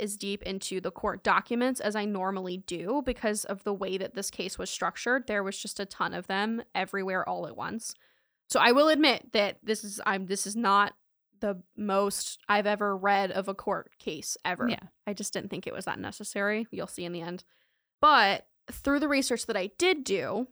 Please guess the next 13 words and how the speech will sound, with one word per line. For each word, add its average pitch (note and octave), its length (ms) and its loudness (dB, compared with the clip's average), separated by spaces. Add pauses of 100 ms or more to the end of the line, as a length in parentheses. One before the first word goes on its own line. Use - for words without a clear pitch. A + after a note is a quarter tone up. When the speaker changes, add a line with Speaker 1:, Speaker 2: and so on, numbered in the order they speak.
Speaker 1:
which - 180 -6
was G3+ 120 -6
still - 160 -6
quite G3+ 240 -4
a A#3+ 40 -6
bit, A#3+ 260 -2 (340)
Speaker 2:
Mm-hmm. A3 280 -4 (720)
Speaker 1:
I B3+ 80 4
never C#4 360 6
saw C#4 280 2
a A#3 100 2
reason A3 640 0
mentioned G#3 540 -4